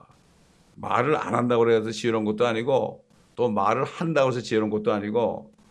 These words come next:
우리는 입을 벌릴 때 벌려야 되고 다물 때 다물어야 됩니다. 그리고 세상 사람들의 입을 다물게 할 수 있는 그러한 지혜와 능력을, 아, 가져야 하는 거죠.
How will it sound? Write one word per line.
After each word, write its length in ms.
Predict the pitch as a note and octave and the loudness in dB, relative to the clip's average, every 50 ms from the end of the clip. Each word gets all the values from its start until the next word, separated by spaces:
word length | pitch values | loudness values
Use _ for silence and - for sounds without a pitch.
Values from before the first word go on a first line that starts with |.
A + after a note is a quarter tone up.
| _ _ _ _ - | _ _ _ _ -10
우리는 440 | G2+ G2+ G#2 A#2+ C3 B2+ A#2 - - - | -6 -2 -2 0 0 -2 -4 -6 -8 -6
입을 320 | - A#2+ B2 C#3 C#3+ - | -4 -2 0 0 0 0
벌릴 240 | - G#2+ A2 A#2 G#2+ G#2 | 0 -2 -2 -2 0 2
때 120 | B2 A2+ | 2 2
벌려야 300 | G#2+ A2 G#2+ G#2+ G#2 G2 | 2 2 2 2 2 2
되고 460 | G2 F#2 F#2 A2+ A#2 G#2+ - - - - _ | 0 0 0 2 0 0 0 -4 -8 -16 _
다물 340 | - - G#2+ G#2+ G#2+ G#2 G#2+ | -10 -6 -4 -2 -2 -2 -2
때 120 | A2+ A2+ | -2 -2
다물어야 340 | G#2 G2 G2 G2+ G2+ G2+ G2+ | -2 -4 -6 -6 -4 -4 -4
됩니다. 580 | F#2+ G2+ E2+ F2+ F#2 G#2+ G#2+ G2 F2 - - - _ _ _ _ _ _ _ _ _ _ _ _ _ _ | -6 -6 -8 -8 -6 -4 -4 -4 -6 -8 -12 -16 _ _ _ _ _ _ _ _ _ _ _ _ _ _
그리고 280 | - A2 A2 A#2+ B2 B2+ | -2 -2 0 0 0 0
세상 360 | B2 - C3 C3+ D#3 C#3+ C#3+ | -2 -2 -2 -2 0 0 0
사람들의 460 | C#3 D3 C#3+ C#3+ D3 D#3 D#3 D#3+ - - | 0 0 0 0 2 2 0 0 0 -2
입을 480 | D3 D#3 D#3 E3+ D#3+ B2+ A2 G#2 G#2+ - | -4 -2 0 0 0 0 0 -2 -6 -10
다물게 460 | - - A#2+ C3 D3 D3+ D#3 D3+ D#3 | -8 -4 -2 -2 -2 0 0 2 2
할 100 | C#3 C3+ | 2 2
수 140 | - - A2 | 0 -4 -6
있는 460 | B2 C3 D3 C#3+ B2+ G#2 - - - - - - _ _ _ | -4 -4 -4 -4 -4 -4 -6 -8 -10 -14 -20 -20 _ _ _
그러한 420 | - G#2 G#2+ A#2 A#2+ A#2 A2+ G#2+ - - - | -4 0 2 2 2 2 -2 -4 -8 -12 -14
지혜와 600 | - - A#2 A2 G#2 G2+ A#2 A#2 G2+ F2 - - - _ _ _ _ - | -8 -4 -2 0 2 2 2 2 0 -2 -6 -10 -16 _ _ _ _ -6
능력을, 720 | A2 C3 C#3+ D3 C3+ A#2+ A2 A2 C#3 C3+ A#2 F#2+ - - - - _ _ _ _ | -4 -2 -2 0 2 2 4 4 2 0 -2 -4 -6 -10 -16 -20 _ _ _ _
아, 480 | - F#2+ E2+ D#2+ - - - - - - - _ _ - | -14 -12 -12 -12 -12 -12 -14 -18 -20 -20 -20 _ _ -20
가져야 600 | - - F#2 E2+ F#2+ G2 G2 G2 F#2 E2 D#2+ - _ _ _ _ - - | -16 -12 -8 -4 -2 -2 -2 -2 -2 -6 -8 -12 _ _ _ _ -20 -18
하는 300 | - - - A#2 A#2 A2 | -12 -8 -4 -2 -2 -2
거죠. 680 | G2 F2 E2 F2 F2+ E2 E2+ E2+ F2 G1+ G1+ G1+ E2 | -2 -2 -4 -4 -6 -6 -6 -6 -8 -8 -8 -10 -12